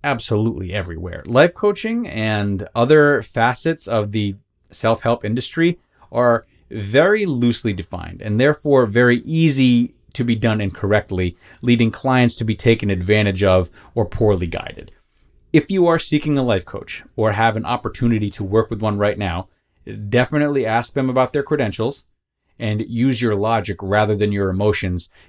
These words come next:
to feel them out and determine whether or not working with them is in your best interest. A life coach is in your corner and supporting you, and though a healthy degree of challenge and maybe even a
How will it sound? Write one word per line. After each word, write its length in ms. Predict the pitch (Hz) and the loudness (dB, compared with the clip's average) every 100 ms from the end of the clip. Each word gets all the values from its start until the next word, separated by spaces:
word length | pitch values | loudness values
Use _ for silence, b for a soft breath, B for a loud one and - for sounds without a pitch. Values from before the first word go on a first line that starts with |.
| b | b
to 100 | - | -6
feel 280 | - 110 | 0 2
them 180 | 95 95 | 2 0
out 200 | 92 87 | 0 -2
and 160 | - 98 | -4 -4
determine 540 | 90 - 127 117 104 | -4 -2 2 2 2
whether 300 | 101 107 110 | 2 4 4
or 60 | 101 | 4
not 240 | 101 95 | 2 0
working 320 | 101 120 - 110 | 0 0 0 -4
with 160 | 101 | -4
them 240 | 104 104 107 | -4 -4 -4
is 220 | - 117 127 | -2 -2 0
in 100 | 123 | 2
your 120 | 120 | 2
best 260 | 117 110 | 0 -2
interest. 480 | 143 151 - - - _ _ _ _ _ - | -4 -6 -10 -12 -18 _ _ _ _ _ -8
A 60 | 113 | 2
life 220 | 135 160 | 4 4
coach 220 | 175 165 | 2 0
is 140 | 135 | 2
in 80 | 139 | 2
your 120 | 131 | 2
corner 360 | 117 - 139 110 | 0 0 2 2
and 180 | 87 92 | -2 -6
supporting 460 | 113 - 120 113 | -8 0 2 2
you, 160 | 92 87 b b b | 0 -6 b b b
and 140 | 113 | 4
though 160 | 135 131 | 6 6
a 40 | |
healthy 320 | 98 147 151 | 4 0 0
degree 340 | 120 113 131 143 | -2 -2 2 2
of 100 | - | 0
challenge 500 | - 185 160 135 123 | -4 -2 0 0 0
and 160 | 120 | -2
maybe 260 | 156 175 160 | 0 0 0
even 300 | 175 180 139 | -4 0 2
a 180 | 110 | 2